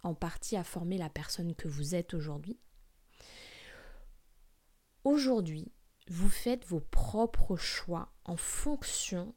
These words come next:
de l'ère dans laquelle vous vivez et aussi l'ère dans laquelle vivent vos enfants.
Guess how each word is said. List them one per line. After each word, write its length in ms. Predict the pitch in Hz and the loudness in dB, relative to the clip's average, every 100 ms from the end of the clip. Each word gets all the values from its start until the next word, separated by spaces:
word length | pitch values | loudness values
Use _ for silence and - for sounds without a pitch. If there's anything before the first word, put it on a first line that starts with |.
| - | -4
de 160 | 170 165 | 2 2
l'ère 460 | 151 143 185 220 | 2 0 -4 -6
dans 120 | 165 | -8
laquelle 320 | 147 139 139 160 | -8 -6 -4 -4
vous 160 | 139 | -4
vivez 560 | 131 139 151 135 143 247 _ _ - - - - - - - | -2 -2 -4 -4 -8 -10 _ _ -20 -20 -20 -20 -20 -4 4
et 320 | 233 285 415 - _ _ _ - | 4 4 -4 -10 _ _ _ -2
aussi 540 | 214 196 - - 269 370 _ _ _ _ _ _ _ _ _ _ _ _ _ _ _ 185 | 0 0 -2 -2 -4 -6 _ _ _ _ _ _ _ _ _ _ _ _ _ _ _ -2
l'ère 480 | 185 196 233 262 | 2 2 2 -2
dans 100 | 208 | -4
laquelle 400 | 180 170 - 233 | -4 -6 -4 -4
vivent 280 | 196 185 233 | -4 -4 -4
vos 280 | 165 147 151 | -4 -4 -4
enfants. 400 | 175 - - | -6 -8 -16